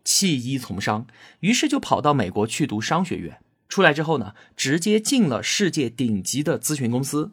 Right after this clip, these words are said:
麦肯锡。十年时间啊，干成了麦肯锡的全球合伙人。回国之后呢，他又去到大型央企华润，主持集团的战略部工作，做了六家上市公司的董事，再后来创建了亚洲最大的医疗集团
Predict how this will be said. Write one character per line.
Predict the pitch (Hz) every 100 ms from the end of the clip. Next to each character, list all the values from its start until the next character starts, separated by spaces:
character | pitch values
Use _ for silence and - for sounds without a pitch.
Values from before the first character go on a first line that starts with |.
| _
麦 | - 135
肯 | 107 -
锡。 | - 101 - _ _ - - - - _
十 | - 233
年 | 214 170
时 | 135
间 | 131 110
啊， | - _
干 | 208 170
成 | 135 127
了 |
麦 | 156 170
肯 | 143 104
锡 | -
的 | 120
全 | 101 - 127 180
球 | 151
合 | 131 123
伙 | 120 67
人。 | - - _ _ - _
回 | - 214
国 | 240 233
之 |
后 | 247 254
呢， | 143 92 -
他 | 247
又 | 254 190
去 | -
到 | 170 -
大 | 240 180
型 | 131 123
央 | 151 180
企 | 185 -
华 | 107 104 90
润， | 139 202 - _ _ -
主 | 147 120
持 | - 139
集 | 139 131 185
团 | 214 113
的 | 131
战 | 110 165
略 | 147
部 | 147 202
工 | 123 104
作， | - - _ -
做 | 196 156
了 | 127
六 | 196 190 131
家 | 135 135
上 | - 131
市 | 123 123
公 | 127
司 | 123
的 | 135
董 | 113 95
事， | 98 120 - - - _
再 | - 254
后 | 196
来 | 117 82 -
创 | - 208 170
建 | 170 127
了 | 127
亚 | 170 135
洲 | 135 127
最 | 127 214 143
大 | 139 120
的 | 117
医 | 151
疗 | 117
集 | 120
团 | 113 98 107